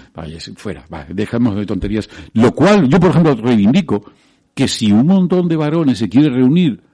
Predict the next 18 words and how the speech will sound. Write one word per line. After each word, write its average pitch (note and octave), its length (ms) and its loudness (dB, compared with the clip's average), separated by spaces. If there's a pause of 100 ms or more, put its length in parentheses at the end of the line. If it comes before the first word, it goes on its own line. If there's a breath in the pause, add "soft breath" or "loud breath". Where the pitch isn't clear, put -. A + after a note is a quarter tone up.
(160)
para G2+ 340 -10
comer, A#2 420 -6 (160 soft breath)
pues - 140 -14
que C3 100 -14
se C3+ 100 -6
reúnan. F3+ 560 4 (220 soft breath)
Y B2+ 100 0
si A2 120 -2
un A#2+ 80 4
montón C#3+ 260 4
de D3+ 80 2
mujeres D3 240 -2
se C3+ 60 -8
quieren D3 200 2
reunir, D#3 220 0
que F#3+ 100 -4
se G#2+ 120 -6
reúnan. G#3+ 580 6